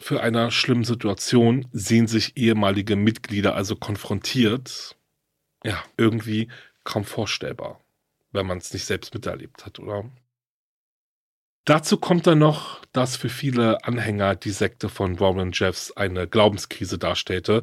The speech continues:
da die Handlungen des Führers den Prinzipien, an die sie glaubten, widersprachen.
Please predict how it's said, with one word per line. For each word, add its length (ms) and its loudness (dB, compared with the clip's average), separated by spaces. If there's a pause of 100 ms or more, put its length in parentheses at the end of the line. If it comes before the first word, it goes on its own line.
da 160 4
die 220 2
Handlungen 840 4
des 180 -6
Führers 580 0
den 180 0
Prinzipien, 880 0
an 380 -2
die 160 -4
sie 160 -6
glaubten, 720 2
widersprachen. 920 0